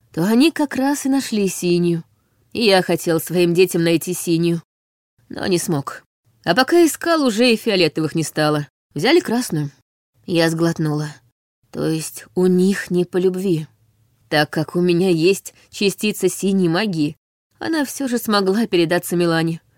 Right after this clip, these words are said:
пояснил Кристиан. "Так что моя дочь в будущем будет одной из сильнейших драконец. И очень выгодной невестой", выдохнула я, ощутив, как сжали мою талию.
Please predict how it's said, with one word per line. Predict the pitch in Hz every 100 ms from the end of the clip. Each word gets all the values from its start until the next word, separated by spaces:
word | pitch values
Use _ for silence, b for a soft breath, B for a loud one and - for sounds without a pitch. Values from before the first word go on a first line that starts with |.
| _ _
пояснил | - 160 156 165 160
Кристиан. | 165 151 - 165 165 165 _ _ _ _
"Так | 190 175
что | - 190
моя | 185 175 165 160
дочь | 160 220 214
в | 180
будущем | 185 247 269 - 240
будет | 214 240 226
одной | 226 185 196 240 240 b b b
из | 226 -
сильнейших | 196 190 185 185 208 208
драконец. | 185 185 180 160 160 - - _ _ _ _ _
И | 196 190
очень | 202 269 - 359
выгодной | 339 311 311 302 302
невестой", | 311 220 208 - 214 _ _ _ _ _ _ -
выдохнула | 170 170 165 - 170
я, | 165 165 190 _ _ _
ощутив, | - 180 - 185 233 214
как | 214 190
сжали | 175 170 180
мою | 175 175 180
талию. | 175 160 165 165